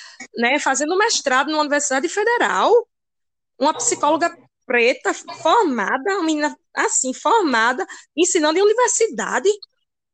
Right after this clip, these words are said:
né, como docente. Cadê a professora? Ah, essa daí, essa, né? E quando, e quando, isso já aconteceu várias vezes. Quando eu era, é, coordenadora, em determinada época da minha vida, passei dois anos, é, assim,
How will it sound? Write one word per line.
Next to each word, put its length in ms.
né, 240
como 200
docente. 840
Cadê 200
a 60
professora? 680
Ah, 200
essa 240
daí, 320
essa, 340
né? 400
E 60
quando, 240
e 80
quando, 280
isso 120
já 80
aconteceu 240
várias 260
vezes. 260
Quando 220
eu 100
era, 220
é, 420
coordenadora, 960
em 140
determinada 600
época 420
da 120
minha 180
vida, 180
passei 340
dois 320
anos, 360
é, 800
assim, 540